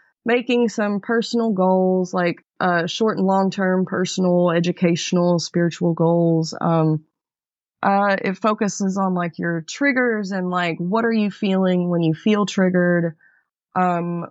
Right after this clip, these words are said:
what are some skills you can do in the moment to help ease the trigger? And we try to, like, make up a plan of action for when they're feeling stressed out for, like, the next month until I see 'em again.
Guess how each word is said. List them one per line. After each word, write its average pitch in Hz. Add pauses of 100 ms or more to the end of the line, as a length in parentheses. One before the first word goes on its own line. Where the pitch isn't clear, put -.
what 220
are 214
some 185 (440)
skills 196
you 185
can 185
do 180
in 180
the 160
moment 196
to 170 (560)
help 180
ease 214
the 190
trigger? 180
And 160 (720)
we 190
try 214
to, 208
like, 196
make 180
up 175
a 165
plan 170
of 156
action 156
for 160 (680)
when 190
they're 185
feeling 170
stressed 156
out 165
for, 165
like, 165
the 170
next 165
month 165
until 165
I 160
see 170
'em 170
again. 175